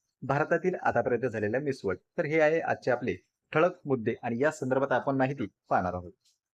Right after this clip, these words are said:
इथे पहा, आता आपण डिटेलमध्ये माहिती पाहूया. पहिली न्यूज आहे ती म्हणजे महाराष्ट्र शासनाचा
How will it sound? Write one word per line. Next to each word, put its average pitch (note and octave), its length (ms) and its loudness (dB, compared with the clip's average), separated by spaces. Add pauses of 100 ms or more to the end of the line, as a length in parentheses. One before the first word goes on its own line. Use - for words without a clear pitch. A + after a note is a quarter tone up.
इथे C#3 140 0
पहा, C#3+ 200 0 (400)
आता C3+ 160 4
आपण D3 180 -2
डिटेलमध्ये C3+ 380 2
माहिती A2 260 0
पाहूया. G#2+ 300 0 (1600)
पहिली D#3+ 240 4
न्यूज C#3+ 220 -2
आहे A#2+ 160 2
ती C3+ 160 -4
म्हणजे C3+ 320 0 (360)
महाराष्ट्र D#3+ 580 0
शासनाचा B2+ 640 -2